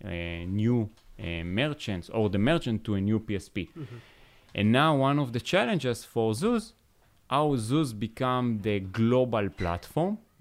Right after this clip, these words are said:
Speaker 1: because most of the merchants are already integrated with the legacy, uh, solutions or the platform that exists that, that Naspers slash Payu acquired.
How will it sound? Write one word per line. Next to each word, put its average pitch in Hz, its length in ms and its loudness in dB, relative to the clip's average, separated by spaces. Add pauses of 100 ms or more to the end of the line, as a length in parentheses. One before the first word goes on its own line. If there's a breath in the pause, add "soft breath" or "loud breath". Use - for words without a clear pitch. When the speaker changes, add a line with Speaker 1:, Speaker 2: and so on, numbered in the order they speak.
Speaker 1:
because 107 680 0 (300 soft breath)
most 117 340 4
of 117 100 -2
the 117 60 0
merchants 120 680 0
are 107 140 0
already 135 680 0
integrated 113 1040 -2
with 104 280 -2
the 101 80 0
legacy, 104 840 2 (280 soft breath)
uh, 90 380 0
solutions 110 600 2
or 92 140 -2
the 85 80 -4
platform 117 460 0
that 90 160 -6
exists 117 320 -2
that, 98 160 -6 (360)
that 95 300 -4
Naspers 113 440 -4
slash - 300 -6
Payu 123 260 0
acquired. 98 580 -2